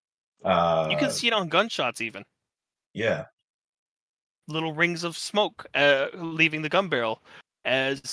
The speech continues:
Speaker 1: the gunpowder finishes burning off all the way.
Speaker 2: I love watching those videos of people shooting in the rain, and the shockwave leaving the barrel, like, keeps the rain off.
Speaker 1: Yeah.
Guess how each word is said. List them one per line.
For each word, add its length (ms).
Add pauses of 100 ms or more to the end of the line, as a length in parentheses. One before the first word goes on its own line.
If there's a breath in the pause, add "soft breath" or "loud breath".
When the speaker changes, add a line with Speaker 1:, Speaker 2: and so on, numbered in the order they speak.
Speaker 1:
the 140
gunpowder 400
finishes 420
burning 200
off 200
all 80
the 80
way. 220 (1200)
Speaker 2:
I 60
love 100
watching 220
those 180
videos 340
of 80
people 220
shooting 280
in 80
the 120
rain, 420 (100)
and 140
the 60
shockwave 640
leaving 260
the 120
barrel, 380
like, 220
keeps 320
the 100
rain 320
off. 280 (960)
Speaker 1:
Yeah. 460